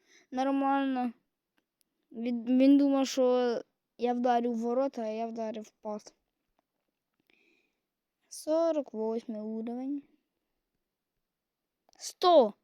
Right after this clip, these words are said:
сорок восьмий. Я уже на сто. Давай. Ось я. Опа.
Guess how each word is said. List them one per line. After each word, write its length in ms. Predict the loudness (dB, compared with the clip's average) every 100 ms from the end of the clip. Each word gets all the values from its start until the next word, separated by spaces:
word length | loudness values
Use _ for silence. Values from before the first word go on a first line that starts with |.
| _ _ _ _
сорок 500 | 0 4 4 2 0
восьмий. 600 | 2 2 -2 -6 -6 -8 _ _ _ _ _ _ _ _ -6
Я 180 | -2
уже 280 | 0 -2 -4
на 140 | -6 -6
сто. 460 | -8 -10 -10 -10 -14 _ _ _ _ _ _ _ _ _ _ _ _ _ _ _ _ _ _ _ _ _ _ _ _ _ _ _ _ _ _ _ _ _ _ _ _ _ _ _ _ _ _ _ _ _ _ _ _ _
Давай. 380 | -8 -4 -4 -6 _ _ _ _ _ _ _ _ _ _ _ _ _ _ _ _ _ _ _ _ _
Ось 200 | -14 -6
я. 240 | -4 -4 -10 _ _ _ _ -14
Опа. 300 | -10 -8